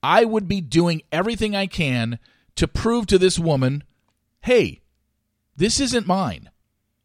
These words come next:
And then once the test comes back, if it comes back negative, then everything about this lawsuit is over and he could probably countersue her for running to the press with this story.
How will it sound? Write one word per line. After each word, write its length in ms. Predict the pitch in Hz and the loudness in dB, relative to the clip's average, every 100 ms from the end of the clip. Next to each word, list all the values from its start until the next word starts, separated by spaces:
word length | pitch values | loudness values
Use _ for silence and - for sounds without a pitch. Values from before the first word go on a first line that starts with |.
| - | -4
And 120 | 151 | -2
then 140 | 151 139 | -2 0
once 240 | 170 185 | -2 -2
the 80 | 202 | -4
test 300 | 196 185 - | 0 0 0
comes 140 | 202 | -2
back, 260 | 147 127 - | 0 -4 -6
if 160 | 139 135 | -6 -6
it 60 | |
comes 260 | - 151 143 | -4 -6 -2
back 240 | 151 139 | -2 -2
negative, 500 | 180 233 151 147 160 - _ - | -4 -2 0 0 -2 -16 _ -2
then 220 | 151 151 - | 0 0 2
everything 340 | 175 214 214 208 | 2 4 2 2
about 320 | 180 175 - | 2 0 0
this 260 | 156 143 | -2 -2
lawsuit 460 | 135 160 170 175 156 | 0 0 0 -2 -2
is 160 | 123 95 | -4 0
over 380 | 170 190 202 - | 2 4 2 0
and 80 | 127 | -4
he 80 | 131 | -4
could 160 | 117 | -6
probably 320 | - 156 156 143 | 0 0 0 -4
countersue 580 | 151 139 110 - 104 | -2 -2 -4 -6 -6
her 220 | 95 95 - _ _ _ _ | -4 -6 -10 _ _ _ _
for 160 | - 147 | -2 -2
running 280 | 123 139 127 | 0 -2 -2
to 80 | 113 | -4
the 80 | |
press 320 | 110 120 98 107 | -2 -2 -2 -6
with 120 | 101 | -8
this 140 | 101 | -8
story. 400 | - 101 53 - | -6 -6 -8 -16